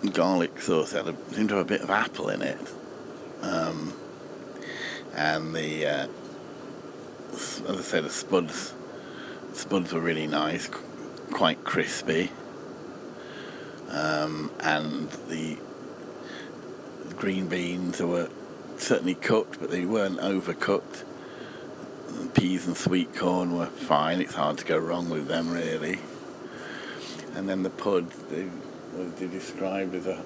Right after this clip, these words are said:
a woodlark's mess, which is basically like a, you know, a kind of meringue. They, you know, obviously just using what they got, really. They had some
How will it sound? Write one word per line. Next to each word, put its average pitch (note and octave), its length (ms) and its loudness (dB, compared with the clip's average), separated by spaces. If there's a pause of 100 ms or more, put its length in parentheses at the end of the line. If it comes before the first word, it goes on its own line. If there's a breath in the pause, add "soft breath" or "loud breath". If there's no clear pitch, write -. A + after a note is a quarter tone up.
a G#2 60 -4
woodlark's F#2 1000 -2
mess, - 480 -4
which - 240 -4
is D#2 160 -2
basically D#2 540 0
like C#2 320 -2
a, - 80 -2 (800 loud breath)
you - 80 -4
know, C#2 300 -4
a C2+ 80 -2
kind D#2+ 340 0
of D2+ 100 -4
meringue. E2 720 -2 (160)
They, F2 140 0
you E2 480 -2
know, D#2 160 0
obviously E2+ 440 -4 (640 loud breath)
just E2+ 360 -2
using F2+ 300 2
what F2+ 120 2
they F#2 80 4
got, G#2 400 2
really. - 300 0
They E2 180 2
had F2 220 0
some D#2+ 260 -2